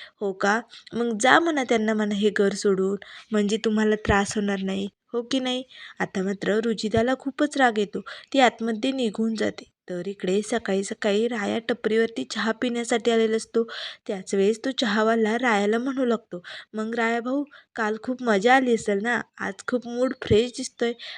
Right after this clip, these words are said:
आता मात्र रायाला खूपच राग येतो. तेव्हा राया लगेच तो चहाचा कप फेकून त्या माणसाची कॉलर पकडतो आणि म्हणतो, "काय बोलायलाय? अरे, तुला काय दिसलं?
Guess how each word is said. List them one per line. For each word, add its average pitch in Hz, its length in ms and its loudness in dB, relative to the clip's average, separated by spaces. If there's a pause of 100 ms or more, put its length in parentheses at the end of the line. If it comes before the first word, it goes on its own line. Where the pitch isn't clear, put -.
(120)
आता 185 220 -4
मात्र 196 380 0
रायाला 208 440 4
खूपच 277 380 0
राग 262 180 2
येतो. 233 260 -2 (360)
तेव्हा 196 180 2
राया 190 300 4
लगेच 202 400 0
तो 269 80 -6
चहाचा 240 420 -6 (120)
कप 226 300 0
फेकून 240 400 -2
त्या 269 140 -2
माणसाची 220 520 -4
कॉलर 220 400 4
पकडतो - 400 -6 (100)
आणि 214 140 -10
म्हणतो, 220 300 -6
"काय 240 200 6
बोलायलाय? 226 480 2 (420)
अरे, 202 300 2 (400)
तुला 220 200 -4 (100)
काय 233 240 6
दिसलं? 196 500 -2